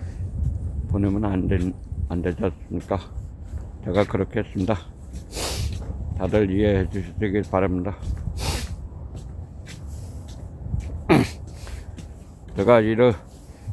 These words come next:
이렇게, 어, 다른 사람들한테 욕을 하면서 이렇게 제가 크게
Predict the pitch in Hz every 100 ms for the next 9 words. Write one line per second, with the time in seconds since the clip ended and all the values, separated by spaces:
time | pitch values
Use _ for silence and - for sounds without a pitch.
0 | - 101 110 - 117 101 - - - -
1 | 113 104 - - - - - - - -
2 | - - 110 117 113 117 117 113 110 113
3 | 110 101 123 98 - - - - - -
4 | - - - 107 113 127 113 120 120 110
5 | 113 107 107 117 - - - - - -
6 | - - - - - 104 - 113 - -
7 | - - - - - 127